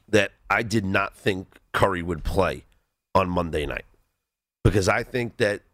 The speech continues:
they would hold him out, g-, give the excuse of it's the f-, it's, uh, first night of a back-to-back, right?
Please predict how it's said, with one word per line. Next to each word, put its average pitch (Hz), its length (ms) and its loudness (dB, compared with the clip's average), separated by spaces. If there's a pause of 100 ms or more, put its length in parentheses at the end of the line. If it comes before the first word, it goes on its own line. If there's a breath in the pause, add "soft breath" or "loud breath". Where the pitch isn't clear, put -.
(260)
they 98 160 2
would 87 200 -2
hold 131 320 2
him 160 100 0
out, 135 260 0 (1200)
g-, 117 120 -2
give 123 320 0
the 143 160 2
excuse - 580 0
of 127 320 2
it's - 280 2
the 190 100 0
f-, - 260 -10
it's, 160 300 0
uh, 151 180 6
first 165 360 -2
night 160 180 4
of 139 80 4
a 123 80 4
back-to-back, 95 680 -4
right? 110 260 2